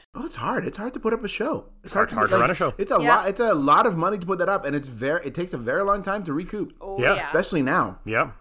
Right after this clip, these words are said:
Speaker 2: absolutely.
Speaker 1: So,
Speaker 3: Oof.
Speaker 1: yeah, I get it. <laughs>
Speaker 2: Final thoughts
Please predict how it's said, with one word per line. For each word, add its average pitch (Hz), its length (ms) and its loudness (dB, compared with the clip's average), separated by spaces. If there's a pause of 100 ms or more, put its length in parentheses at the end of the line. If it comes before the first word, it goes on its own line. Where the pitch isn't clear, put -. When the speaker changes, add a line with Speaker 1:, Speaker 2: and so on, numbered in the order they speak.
(140)
Speaker 2:
absolutely. 107 580 -4 (180)
Speaker 1:
So, 117 460 4 (520)
Speaker 3:
Oof. 254 240 -10
Speaker 1:
yeah, 214 160 4
I 226 60 6
get 175 220 6
it. - 140 -2 (440)
<laughs> - 400 -20
Speaker 2:
Final 254 320 4
thoughts - 540 0